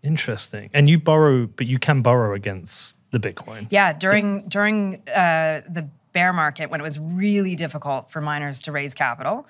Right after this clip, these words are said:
Speaker 2: uh, we used the Bitcoin on our balance sheet as collateral to get a loan.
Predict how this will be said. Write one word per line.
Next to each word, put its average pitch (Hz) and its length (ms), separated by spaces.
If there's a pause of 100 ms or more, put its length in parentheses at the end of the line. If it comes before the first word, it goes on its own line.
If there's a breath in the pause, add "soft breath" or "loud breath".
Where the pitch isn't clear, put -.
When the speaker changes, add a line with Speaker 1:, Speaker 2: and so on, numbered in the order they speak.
(420 loud breath)
Speaker 2:
uh, 160 180
we 175 100
used 175 520
the 160 60
Bitcoin 156 380
on 143 60
our 143 80
balance 139 380
sheet 131 320
as 143 240
collateral 147 560
to - 160
get 127 160
a 127 40
loan. 135 400